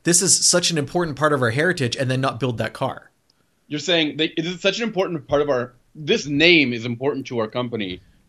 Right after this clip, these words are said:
Speaker 1: They're acting
Speaker 2: So
Speaker 1: like this
Speaker 2: they're
Speaker 1: is a
Speaker 2: just
Speaker 1: con-
Speaker 2: saying the name is important.
Speaker 1: No,
Speaker 2: That's all they're doing.
Speaker 1: they're acting like the Supra is a continuation of a tradition at Toyota when it's not.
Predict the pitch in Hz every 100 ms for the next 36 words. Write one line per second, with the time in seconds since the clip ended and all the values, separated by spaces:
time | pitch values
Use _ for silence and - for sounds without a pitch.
0 | 131 170 214 170 214 165 180 214 208 170
1 | 175 180 226 226 208 196 165 143 160 151
2 | 123 107 113 110 95 185 247 123 160 131
3 | 107 120 98 - 175 175 165 - 233 202
4 | 156 147 - 131 135 - 151 147 - 120
5 | 113 - 131 120 127 120 - 147 131 127
6 | 123 123 113 110 - 123 113 - 107 101
7 | - 110 104 95 104 - _ _ _ -
8 | 127 127 120 120 107 98 - -